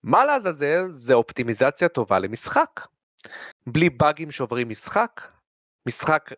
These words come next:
רץ חלק על פריים רייט סביר? ממשק משתמש נוח לשימוש? אודה לדעתכם בנושא. אופטימיזציה נראה לי זה,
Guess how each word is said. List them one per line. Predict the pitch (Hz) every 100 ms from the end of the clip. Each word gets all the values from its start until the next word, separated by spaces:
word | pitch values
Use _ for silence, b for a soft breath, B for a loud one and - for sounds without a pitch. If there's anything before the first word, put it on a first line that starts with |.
| _
רץ | 123 127 139 -
חלק | - 120 117 139 139
על | 113
פריים | 110 - - 117 139 143
רייט | 127 127
סביר? | - 113 165 233 196 165 _ _ _ _ _ _
ממשק | 120 117 - 170 170
משתמש | 165 - 135 139 -
נוח | 147 143 -
לשימוש? | 117 135 185 311 - - - - _ _ _ _
אודה | 107 104 147
לדעתכם | 131 98 - 143 127
בנושא. | 98 95 - - - - - _ _ _ _ _ _ _ _ _ _ _ _ _ _ -
אופטימיזציה | - 139 139 180 202
נראה | 240 208
לי | 220
זה, | 185 165 156